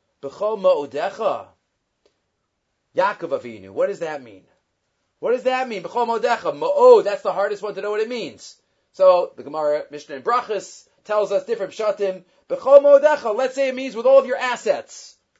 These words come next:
With all of your assets. With everything you have. And that's why the Gemara says, the Mishnah, some people are,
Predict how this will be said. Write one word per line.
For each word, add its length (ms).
With 120
all 100
of 60
your 100
assets. 640
With 100
everything 300
you 80
have. 640
And 100
that's 160
why 100
the 60
Gemara 320
says, 640
the 60
Mishnah, 280
some 180
people 300
are, 320